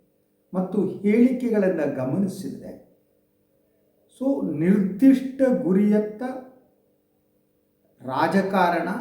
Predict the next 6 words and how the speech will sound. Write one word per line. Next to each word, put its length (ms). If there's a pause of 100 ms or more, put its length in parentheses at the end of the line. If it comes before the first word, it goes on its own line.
(1120)
ತೆರಳುತ್ತಿರುವ 920
ಒಂದು 220
ಮುನ್ಸೂಚನೆ 640
ಸಿಗುತ್ತೆ 460
ಅಂತ. 760
ಏನದು? 380